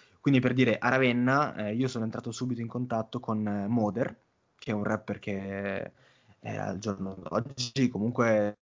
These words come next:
fa, sta, sta facendo la sua discreta carriera. Ehm, a Ferrara c'erano, per dire, i K C, c'era Zesta,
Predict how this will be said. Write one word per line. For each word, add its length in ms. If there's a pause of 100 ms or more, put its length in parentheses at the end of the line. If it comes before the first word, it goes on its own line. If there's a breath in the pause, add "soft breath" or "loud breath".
(100)
fa, 160
sta, 280
sta 180
facendo 320
la 60
sua 240
discreta 360
carriera. 400 (1040 soft breath)
Ehm, 1300
a 100
Ferrara 460
c'erano, 320
per 140
dire, 160
i 100
K 240
C, 440
c'era 300
Zesta, 800